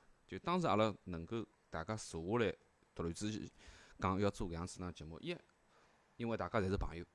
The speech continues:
搿是一只最最基础的，大家侪是朋友。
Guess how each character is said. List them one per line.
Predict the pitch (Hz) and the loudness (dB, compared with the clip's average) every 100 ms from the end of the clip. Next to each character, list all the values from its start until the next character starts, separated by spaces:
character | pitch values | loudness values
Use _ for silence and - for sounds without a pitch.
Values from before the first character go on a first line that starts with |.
| _ _ - _ _ - - _ | _ _ -20 _ _ -20 -20 _
搿 | - | 0
是 | 123 | 2
一 | 104 | 2
只 | 107 - | 0 -4
最 | - 131 | -4 -4
最 | 120 | -4
基 | - 131 | -2 0
础 | 123 - | 4 4
的， | 76 - _ _ _ _ | 2 -8 _ _ _ _
大 | 82 90 | -8 0
家 | 110 | 2
侪 | 98 | 4
是 | 95 | 8
朋 | 90 80 | 6 6
友。 | 78 | -10